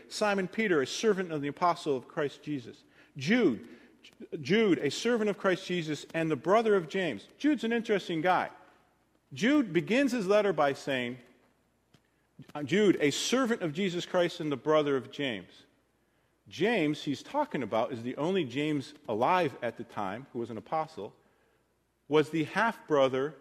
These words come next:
of Jesus. So, because Jesus did, they didn't, Jesus was conceived by the Holy Spirit, virgin birth, okay? Mary had other children. Those other children would be considered, like in our culture, half-brothers. Does that make sense?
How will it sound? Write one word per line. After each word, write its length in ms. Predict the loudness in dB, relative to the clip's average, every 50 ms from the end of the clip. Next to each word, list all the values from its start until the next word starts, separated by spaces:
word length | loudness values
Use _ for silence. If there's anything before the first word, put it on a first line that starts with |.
| -20 _ _ _ _ -6
of 120 | -6 -6 -4
Jesus. 380 | -4 -4 -4 -4 -6 -10 -14 -18 -20 -20 _ _ _ _ _ _ _ _ _ _ _ _ _ _ _ _ _ _ _ _ _ _ _ _ _ _ _ _ _ _ _ _ _ _ _ _ _
So, 380 | _ 2 4 6 6 4 2 -4 -14 -18 -18 -18 -18 _ _ _ _ _ _ _ _ _ _ _ -14
because 280 | -8 -2 -2 -2 -2 -2
Jesus 380 | -2 -2 -2 0 -2 -4 -8
did, 240 | -4 -4 -4 -4 -4
they 120 | -6 -6
didn't, 320 | -4 -6 -8 -12 -16 _ -10
Jesus 340 | -6 -6 -4 -4 -6 -6 -6
was 180 | -8 -8 -8
conceived 380 | -12 -16 -10 -2 0 0 0 2
by 120 | 0 0 0
the 60 | 0
Holy 180 | -2 -4 -4
Spirit, 380 | -4 -4 -2 0 0 0 -2 -6 -14 -20 -20 _ _ _ _ _ _ _ _ -4
virgin 280 | -2 -2 0 0 -2 0
birth, 300 | 0 0 0 -2 -6 -16 -20 _ _ _ _ _ _ _ _ _ _ _ _ _ _ _ _ _ _ _ -20
okay? 320 | -10 -4 -4 -4 -4 -4 -10 -20 _ _ _ _ _ _ _ _
Mary 340 | -4 2 4 4 4 4 4
had 180 | 4 2 4 4
other 200 | 4 2 0 -2
children. 420 | -2 0 0 0 0 -2 -10 -10 -14 _ _ _ _ _ _ _ _ _ _ _ _ _ _ _ _ _ _ _ _ _ _ -6
Those 180 | -4 -4 0 0
other 160 | 0 0 0
children 380 | 0 2 2 2 2 2 0
would 100 | -2 -4
be 60 | -6 -6
considered, 460 | -6 -8 -6 -4 -4 -4 -4 -2 -2
like 160 | -4 -4 -2
in 80 | -4 -4
our 100 | -4 -4
culture, 260 | -4 -6 -6 -6 -8
half-brothers. 600 | -4 -2 -2 -2 -2 -6 -10 -10 -8 -10 -12 -16
Does 100 | -12 -10
that 60 | -6
make 140 | -6 -6 -6
sense? 280 | -4 -6 -6 -6 -10